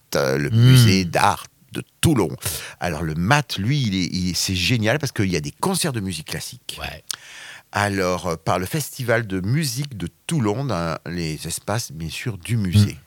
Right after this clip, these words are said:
Speaker 2: Mm.
Speaker 1: Et là, d'un coup, là, t'es dans le silence et tout, puis d'un coup, boum, ça te pète aux oreilles. C'est génial. Alors, c'est des rendez-vous musicaux de quinze minutes, à peu près.
Speaker 2: Mhm.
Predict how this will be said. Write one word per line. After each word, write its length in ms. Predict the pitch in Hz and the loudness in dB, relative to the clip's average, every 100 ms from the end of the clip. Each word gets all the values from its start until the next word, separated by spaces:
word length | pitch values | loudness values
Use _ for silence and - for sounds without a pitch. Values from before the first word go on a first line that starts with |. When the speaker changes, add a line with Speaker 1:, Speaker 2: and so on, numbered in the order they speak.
| - - - - | -20 -18 -16 -8
Speaker 2:
Mm. 20 | |
Speaker 1:
Et 40 | 78 | -2
là, 160 | 107 | -2
d'un 200 | 98 95 | -2 -4
coup, 400 | 78 - - 98 | -6 -10 -8 -4
là, 200 | 92 82 107 | -4 -4 -6
t'es 180 | 78 | -6
dans 120 | 76 76 | -6 -4
le 140 | 95 | -4
silence 500 | - - 85 92 - | -6 -6 -4 -4 -8
et 40 | - | -12
tout, 160 | - 104 | -10 -10
puis 120 | - | -10
d'un 200 | 80 85 | -8 -6
coup, 260 | 73 - 78 | -8 -8 -8
boum, 360 | 76 73 107 85 | -6 -4 -4 -4
ça 160 | 78 | -8
te 120 | - | -10
pète 320 | - - 160 107 | -8 -4 -4 -4
aux 120 | 87 | -4
oreilles. 340 | 82 78 123 127 - - | -2 -2 -2 -6 -14 -16
C'est 160 | - 90 | -10 -6
génial. 540 | 80 104 101 80 104 - - - | -2 0 0 -2 -4 -6 -14 -2
Alors, 240 | 101 95 _ | 0 0 _
c'est 200 | - - | -10 -4
des 120 | 113 113 | -2 0
rendez-vous 360 | 135 139 120 | 0 0 0
musicaux 500 | 120 120 120 113 139 147 | -2 -2 -4 -2 -2 0
de 100 | 104 | -2
quinze 320 | - 151 131 | -2 -2 0
minutes, 400 | 123 107 147 160 | 0 -2 -4 -4
à 60 | |
peu 120 | 143 110 | -4 -4
près. 260 | 98 101 - | -2 4 8
Speaker 2:
Mhm. 240 | 110 | 10